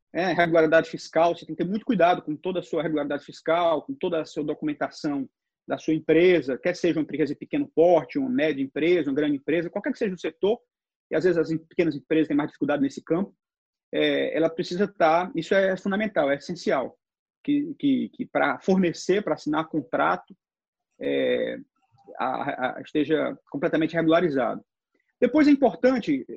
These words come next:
isso é uma coisa, esse é, esse é um aspecto importante, muita gente não quer fornecer para o Estado porque tem aquele preconceito, ah, o Estado não paga, o Estado atrasa muito, não é? Se você olhar, por exemplo, no estado do Ceará, tem uma, já, isso tá na, na verdade tá na lei de licitações e contratos lá, que exige a, a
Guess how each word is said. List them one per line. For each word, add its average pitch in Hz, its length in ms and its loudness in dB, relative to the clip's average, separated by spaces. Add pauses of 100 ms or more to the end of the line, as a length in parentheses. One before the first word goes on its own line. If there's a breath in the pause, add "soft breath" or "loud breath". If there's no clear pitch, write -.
(180)
isso 165 340 -2
é 175 80 4
uma 170 140 -2
coisa, 165 240 -2
esse 165 260 -2
é, 165 160 -4
esse 165 140 -4
é 165 40 -2
um 170 40 -2
aspecto 156 300 -4
importante, 185 280 -4
muita 202 180 0
gente 214 180 -2
não 202 80 -4
quer 180 200 2
fornecer 160 320 -2
para 147 120 -4
o 135 40 -2
Estado 185 360 0
porque 180 240 -6
tem 180 100 -10
aquele 180 160 -6
preconceito, 190 540 -6
ah, 196 60 2
o - 20 0
Estado 202 280 -4
não 226 80 -4
paga, 139 440 2 (600)
o 151 60 -10
Estado 185 240 -2
atrasa 190 460 0
muito, 180 540 -8 (400)
não 156 100 -6
é? 226 120 -4 (180)
Se - 100 -6
você 233 160 -2
olhar, 247 220 0
por 160 100 -4
exemplo, 156 160 -6
no 165 60 -8
estado 156 220 -4
do 143 60 -8
Ceará, 160 500 -2 (360)
tem 214 100 -6
uma, 247 120 -6
já, 190 160 -4 (220)
isso 214 180 -8
tá 359 100 -2
na, 226 180 4
na 180 200 0
verdade 202 240 2
tá 214 80 0
na 196 80 0
lei 220 140 6
de 226 60 0
licitações 214 440 0
e 214 60 -6
contratos 160 580 0
lá, 135 200 -4
que - 120 -8
exige 151 400 -2
a, 165 80 0
a 143 240 -4